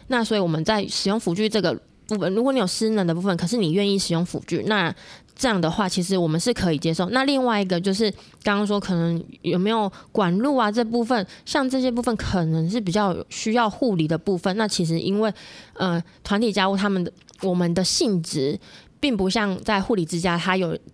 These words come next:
呃，比较完善的医疗设备。那其实就是针-，这个部分的话，就是要针对他的照护需求去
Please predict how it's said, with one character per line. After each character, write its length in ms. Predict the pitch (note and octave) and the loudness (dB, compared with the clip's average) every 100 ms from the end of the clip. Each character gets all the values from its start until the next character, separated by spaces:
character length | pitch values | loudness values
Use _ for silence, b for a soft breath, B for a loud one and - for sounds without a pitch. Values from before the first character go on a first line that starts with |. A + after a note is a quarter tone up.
| _ | _
呃， 240 | - F#3 E3+ | -6 -2 -2
比 100 | E3+ | -2
较 160 | F#3 A#3+ | 0 2
完 240 | G#3 F3 | 2 0
善 200 | G3+ B3+ | 0 2
的 120 | G3 | 2
医 140 | F3+ F#3+ | 0 0
疗 160 | F3 | 0
设 200 | D#3+ G#3 E3 | 0 0 0
备。 200 | G#3+ - B B B | -2 -6 B B B
那 100 | C#4+ | -2
其 160 | B3+ | 0
实 160 | F#3+ F3 | 0 0
就 140 | F3 A3+ | 0 0
是 140 | A#3 | 0
针-， 240 | G3+ F#3 F3 | 0 -2 -2
这 140 | - B3+ | -2 0
个 100 | G#3+ | 2
部 160 | G3+ | 0
分 160 | G#3 G3 | 0 2
的 80 | E3 | 2
话， 120 | F3+ | 0
就 100 | F#3 | 0
是 100 | F#3+ | 0
要 80 | F#3+ | 0
针 280 | F3 F3 E3+ | 0 0 2
对 160 | F#3+ | 0
他 180 | E3+ E3+ | 0 0
的 120 | E3 | 0
照 200 | D3+ - | 0 0
护 160 | G3 G#3+ | 2 2
需 220 | E3 E3+ | 0 -2
求 180 | E3 F3 | -2 -2
去 320 | - F#3 E3+ | -2 -2 -2